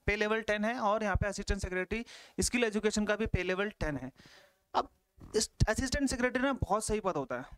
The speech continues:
मतलब, आप ये समझ लो, असि-, assistant secretary का secretary बनोगे, under secretary बनोगे, फिर आप secretary बनोगे। उसके बाद यहाँ पे आप समझ लो आपका, अ, यूपीएससी का आईएएस grade लग जाएगा, मतलब, बहुत सही है। मतलब, इसके जो आपका नेक्स्ट promotion होगा, under secretary आपका सीधा आईएएस है। ओके,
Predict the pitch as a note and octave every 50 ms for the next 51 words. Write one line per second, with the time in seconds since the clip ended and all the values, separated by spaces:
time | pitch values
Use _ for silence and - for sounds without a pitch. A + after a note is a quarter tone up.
0 | - - - F3 F3 G#3 G#3 - - - F3 G3 G3 A3 A3+ G3+ G#3 G3+ G3+ F#3+
1 | G#3+ A3+ A3 G#3 G3 G#3+ - F#3+ - G#3 - - A3 G#3 - G#3 G3 G3+ G3+ A3
2 | - A3+ A3+ A3+ - G#3+ F3 F#3 F3+ E3+ - F#3 F3+ E3 D3+ C#3+ C#3+ D3 B2+ F3+
3 | F#3+ G#3+ A3 G#3+ - G#3 G#3 G#3 - A3+ G#3 G#3+ A3 A#3 C#4 C4+ - A#3+ A#3+ B3
4 | - - F#3+ E3+ E3+ D#3+ D#3 E3 D#3 D3 D3 D3 C#3+ E3 B3 C#4+ - - - -
5 | - - - - F3+ - - A#3+ G#3+ A3+ A3+ A#3 A#3 A3+ G#3+ G#3 A#3 A3+ A3+ A3+
6 | - G#3+ G#3+ G#3 A3 B3 A#3+ G#3+ G3+ - - B3+ C4 - - - F3 F3 F3 F3
7 | F#3 G3+ G#3 A#3+ A#3 A3+ - - B3 B3+ A#3+ G#3+ G3+ G#3 G#3+ A3+ A3+ - G3+ G3+
8 | G#3+ G3 F#3 E3 C#3+ C3 C#3+ B2 A#2 - - - _ _ - G3+ A3 A3+ G3 -
9 | - F#3 E3 F3 G3+ A#3 A3+ - - G3 F3+ E3+ D#3+ D3+ D3 E3 F3+ F#3+ G3 -
10 | - G#3+ G3 G#3 G#3+ G3 F#3+ F#3+ - G3+ F#3+ G3 F#3+ - G#3 G3 F#3+ F#3+ - G#3
11 | G3 G3 G3 G#3 G3 G3 G3 G3 G3+ F#3+ F#3+ F#3+ F#3 - G#3 F#3+ F3+ - A3+ A3
12 | - G#3 - G#3 F#3 E3+ D#3 D#3+ D3+ C3 - - _ _ - - - - - -
13 | E3+ F3 - A3+ E3+